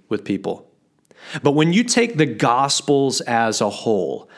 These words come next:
something really beautiful emerges. Jesus takes the ordinary meal, the ordinary table, the ordinary human practice of eating and drinking,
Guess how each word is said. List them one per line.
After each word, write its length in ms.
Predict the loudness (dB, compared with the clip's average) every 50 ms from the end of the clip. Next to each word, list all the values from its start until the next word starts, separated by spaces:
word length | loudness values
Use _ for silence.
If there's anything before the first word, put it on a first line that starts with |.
| -20 -18 -10
something 800 | -4 -2 -2 0 2 2 0 0 -2 -2 0 0 2 2 2 2
really 300 | 2 2 4 4 2 0
beautiful 840 | -2 -2 -2 0 2 2 0 0 -2 -4 -4 -2 -2 -4 -8 -12 _ _ _
emerges. 680 | -6 -4 -2 -2 -2 -4 -4 -6 -8 -8 -8 -10 -10 -14 -18 _ _ _ _ _ _ _ _ -20 -20 -20 -20 -20 -20 -20 -20 -14 _
Jesus 600 | -4 -2 0 2 2 2 2 2 0 0 0 -2
takes 500 | -4 -2 0 0 0 0 -2 -4 -8 -6
the 180 | -4 -4 -6 -6 -4 -2
ordinary 640 | 2 2 2 2 2 0 2 2 2 2 2 0 0
meal, 480 | 0 0 -2 -2 -2 -4 -6 -8 -12 -18 _ _ _ _ _ _ -20 -20 -20 -8 -6
the 120 | -4 -4 -2 0
ordinary 580 | 2 2 2 2 2 2 2 2 2 2 0 -2
table, 600 | -2 -4 -4 -4 -4 -4 -4 -6 -6 -8 -10 -14 _ _ _ _ -20 _ _
the 160 | -4 -4 -4 -2 0
ordinary 640 | 2 2 4 2 2 0 0 0 0 0 0 0 -2
human 480 | -4 -4 -2 0 0 2 0 0 -2
practice 580 | -2 0 2 2 2 0 -2 -4 -4 -2 -2 -4
of 280 | -4 -4 -4 -4 -4 -10 -8
eating 500 | -4 -2 0 0 2 2 2 2 2 2
and 160 | 2 0 0 0
drinking, 720 | -2 0 0 0 0 0 -2 -4 -4 -6 -6 -8 -12